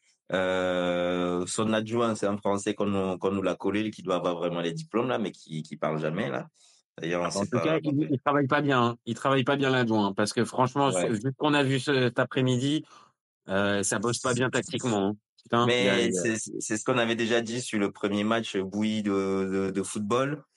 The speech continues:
Speaker 1: Euh, t'as l'impression que les mecs, ils ont peur de faire une passe dans l'axe pour transpercer, de peur de se faire intercepter et que ça, ça aille en contre.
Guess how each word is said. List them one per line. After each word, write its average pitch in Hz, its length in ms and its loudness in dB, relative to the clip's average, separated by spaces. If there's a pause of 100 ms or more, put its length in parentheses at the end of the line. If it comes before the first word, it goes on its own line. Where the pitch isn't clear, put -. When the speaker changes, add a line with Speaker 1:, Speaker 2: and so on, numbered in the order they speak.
(300)
Speaker 1:
Euh, 98 1040 0 (460)
t'as 120 80 0
l'impression 139 400 -2
que 156 80 -4
les 123 120 2
mecs, 143 220 -2
ils 117 140 0
ont 113 120 0
peur 143 220 0
de 120 100 0
faire 120 200 -2 (100)
une 117 140 -4
passe 127 340 -2
dans 107 300 2
l'axe 117 380 0 (100)
pour 104 100 -4
transpercer, 101 680 -2
de 110 80 -2
peur 101 280 -2
de 95 120 -8
se 98 100 -8
faire 95 260 -2
intercepter 90 600 -4
et 92 80 -4
que 85 520 -2
ça, 80 360 -2
ça 80 140 -8
aille 90 240 0
en 87 100 -4
contre. 156 380 -4